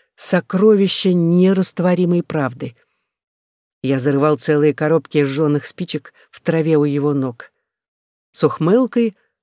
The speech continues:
хлестко он обличал мою лень. Он меня пленял своим низким воображением.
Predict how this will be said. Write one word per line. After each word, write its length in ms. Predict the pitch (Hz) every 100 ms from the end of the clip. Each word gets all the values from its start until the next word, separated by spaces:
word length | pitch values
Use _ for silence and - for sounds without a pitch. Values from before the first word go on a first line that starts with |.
| _
хлестко 720 | - 160 202 - - 190 - -
он 220 | 170 175 -
обличал 600 | 151 147 147 170 170 156
мою 260 | 147 151
лень. 420 | 139 131 131 120 _ _ _ _ _ _ _ _ _ -
Он 180 | 269 247
меня 440 | 226 233 226 185 _ -
пленял 400 | 180 202 240 214
своим 340 | - 190 185 - _ -
низким 420 | 190 208 - 165
воображением. 800 | 170 165 175 156 139 127 120